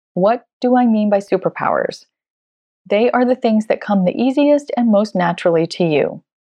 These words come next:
the things you do without even trying. And oftentimes, the things that you can't not do.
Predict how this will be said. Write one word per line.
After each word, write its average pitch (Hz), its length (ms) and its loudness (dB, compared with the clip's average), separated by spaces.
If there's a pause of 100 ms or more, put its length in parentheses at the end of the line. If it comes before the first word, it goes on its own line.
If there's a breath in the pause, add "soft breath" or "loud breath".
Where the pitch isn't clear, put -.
(260)
the 196 100 0
things 302 440 0
you 311 160 0
do 214 260 0
without 185 540 -2
even 165 300 0
trying. 143 520 -4 (760)
And 214 180 0
oftentimes, 180 960 -2
the 214 140 -2
things 302 400 -2
that - 160 -4
you 214 240 0
can't 226 480 -2 (120)
not 180 580 -2
do. - 360 -2